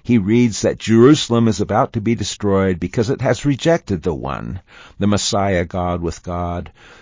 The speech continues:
who has been tasked in heaven to redeem the earth. In situ,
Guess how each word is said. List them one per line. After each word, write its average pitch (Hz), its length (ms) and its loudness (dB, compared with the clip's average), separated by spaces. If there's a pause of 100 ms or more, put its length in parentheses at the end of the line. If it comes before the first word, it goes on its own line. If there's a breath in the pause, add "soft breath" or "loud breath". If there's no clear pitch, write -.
who 107 180 4
has 101 280 2
been 95 200 0
tasked 117 640 -2
in 107 180 -2
heaven 98 540 -2
to 92 120 -4
redeem 87 400 -2
the 85 180 -2
earth. - 480 -12 (760 soft breath)
In 104 220 0
situ, 95 640 -2